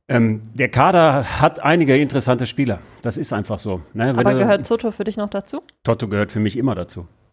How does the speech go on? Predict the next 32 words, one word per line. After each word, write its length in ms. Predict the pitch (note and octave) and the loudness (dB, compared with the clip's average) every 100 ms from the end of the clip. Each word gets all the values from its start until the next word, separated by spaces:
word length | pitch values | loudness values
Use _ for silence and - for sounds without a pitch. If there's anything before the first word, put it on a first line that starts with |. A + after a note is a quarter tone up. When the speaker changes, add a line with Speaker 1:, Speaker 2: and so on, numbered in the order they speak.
| _ _ | _ _
Speaker 2:
Auch 80 | F3+ | 0
Speaker 1:
Also 160 | G#3+ A3 | 0 2
Speaker 2:
in 60 | |
die 60 | A3+ | 4
Speaker 1:
das 100 | G#3+ | 4
ist 60 | |
Speaker 2:
Startelf 200 | A3+ A#3 | 4 0
jedes 220 | G#3+ A3+ A3+ | 0 -2 -4
Mal? 200 | A3+ B3+ _ _ - - - - - _ _ _ _ _ _ _ _ _ _ _ _ _ _ _ - A2+ - - | -8 -10 _ _ -20 -10 -8 -8 -12 _ _ _ _ _ _ _ _ _ _ _ _ _ _ _ -18 -18 -20 -6
Speaker 1:
Also 200 | A#2+ A#2+ A#2 - - - | 0 0 -2 -10 -20 -6
auch 140 | A#2 | -4
das 260 | - A#2+ - | 2 0 0
nicht 320 | A#2+ A#2 A#2 | -4 -2 -2
in 80 | A2+ | -2
Stein 240 | - B2+ | 0 0
gemeißelt. 480 | G#2+ E2 E2 - E2 | 0 -4 -6 -8 -6
Also 160 | F#2+ A2 | -2 0
der 160 | A2+ | 2
Speaker 2:
Mhm. 60 | A2 | 2
Speaker 1:
ist, 200 | G#3 - - - - _ | 0 -4 -16 -20 -20 _
also 320 | B2+ C3 B2 A#2+ - - _ | -2 2 0 0 -10 -20 _
wer, 380 | B2 B2 A#2+ A2+ | -2 0 0 2
wer 120 | B2+ | 4
am 80 | A#2 | 6
wenigsten 340 | C#3 D#3+ D3+ | 4 4 2
Probleme 340 | A#2+ B2 C3+ C3 | 2 2 4 4
damit 160 | A#2+ | 2
hat, 160 | A#2 A#2 | 0 0
hat, 240 | A#2 - | 0 0
ist 140 | G2+ - | -2 -4
Toto 220 | A2+ G2+ | -4 -2
selber. 420 | G2 C3 F3 F#3 | 0 2 0 -4